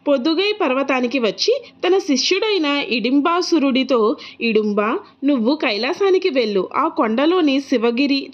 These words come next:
చక్రగిరి అనే శిఖరాలను ఇక్కడకు తీసుకురా" అని ఆజ్ఞాపించాడు. ఇడుంబుడు కైలాసానికి వెళ్ళి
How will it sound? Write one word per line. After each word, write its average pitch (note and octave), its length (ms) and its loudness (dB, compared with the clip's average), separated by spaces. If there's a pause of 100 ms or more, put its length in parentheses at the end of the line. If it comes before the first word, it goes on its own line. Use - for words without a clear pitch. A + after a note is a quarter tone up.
చక్రగిరి B3 600 -2
అనే B3+ 200 0
శిఖరాలను C4 640 0
ఇక్కడకు A3+ 440 0
తీసుకురా" B3+ 720 -2
అని A#3+ 200 -2
ఆజ్ఞాపించాడు. G#3 960 -2 (1400)
ఇడుంబుడు C#4+ 580 2
కైలాసానికి C4+ 800 0
వెళ్ళి A#3 400 0